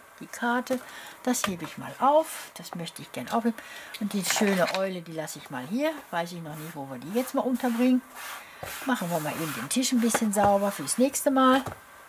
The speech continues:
Papierkorb ist auch schon wieder mal voll. Haben wir auch schon wieder voll gequitscht alles. Müssen wir auch mal wieder leer machen. Ja.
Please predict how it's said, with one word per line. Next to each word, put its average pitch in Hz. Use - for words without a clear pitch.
Papierkorb -
ist -
auch 269
schon 262
wieder 247
mal 233
voll. 240
Haben 190
wir 202
auch 226
schon 226
wieder 214
voll 214
gequitscht -
alles. 196
Müssen 330
wir -
auch -
mal 160
wieder 139
leer 139
machen. 165
Ja. 320